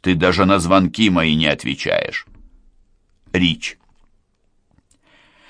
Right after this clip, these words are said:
Сильвер вылезает из кровати и смотрит на Кейси. «Пусть говорят»,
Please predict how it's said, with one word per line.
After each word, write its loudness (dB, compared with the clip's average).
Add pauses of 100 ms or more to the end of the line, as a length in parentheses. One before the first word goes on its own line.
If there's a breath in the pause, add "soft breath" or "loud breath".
(180 soft breath)
Сильвер 2
вылезает 0
из -8
кровати -6
и -6
смотрит -4
на -4
Кейси. -12 (1600)
«Пусть 2
говорят», -8